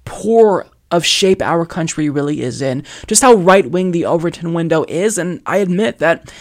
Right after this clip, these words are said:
it seems like the Overton window is starting to shift a little bit to the left in certain areas, but by and large, the fact that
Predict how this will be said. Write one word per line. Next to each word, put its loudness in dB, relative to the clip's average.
it 0
seems -2
like 0
the 0
Overton 4
window 2
is 0
starting 0
to -4
shift -4
a -4
little -2
bit -4
to -4
the -2
left -4
in -2
certain -4
areas, -4
but -6
by 0
and -2
large, 0
the -6
fact -6
that -4